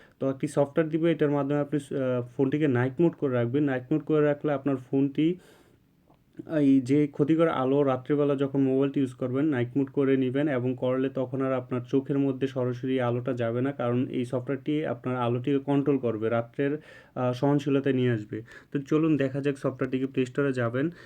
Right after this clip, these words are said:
এখানে লিখবেন, উম, এন আই এন এইচ নাইট, আহ, নাইট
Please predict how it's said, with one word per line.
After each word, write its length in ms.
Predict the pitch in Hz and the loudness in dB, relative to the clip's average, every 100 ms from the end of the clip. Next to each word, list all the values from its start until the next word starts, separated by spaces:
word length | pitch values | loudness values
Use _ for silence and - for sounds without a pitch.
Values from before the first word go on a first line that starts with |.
| - - | -14 -6
এখানে 320 | 135 139 135 | 0 2 2
লিখবেন, 380 | 131 139 139 147 - - | 0 0 0 -2 -6 -6
উম, 400 | 127 117 117 113 - _ _ _ _ _ - - _ 202 - - _ _ _ - - _ _ - | -2 0 -2 -4 -10 _ _ _ _ _ -20 -20 _ -18 -16 -20 _ _ _ -20 -20 _ _ -6
এন 260 | 131 135 | 0 2
আই 140 | 143 143 | 2 0
এন 280 | 139 139 151 - _ - | 2 0 -2 -8 _ -6
এইচ 240 | 147 143 139 - - - - _ _ _ _ _ _ _ _ _ _ _ _ _ _ _ _ - | -2 -2 -4 -16 -18 -20 -20 _ _ _ _ _ _ _ _ _ _ _ _ _ _ _ _ -4
নাইট, 380 | 127 135 135 - - _ _ _ _ _ 381 | 0 0 -4 -16 -20 _ _ _ _ _ -20
আহ, 320 | 196 123 117 117 | -12 -8 -6 -2
নাইট 220 | 127 | -2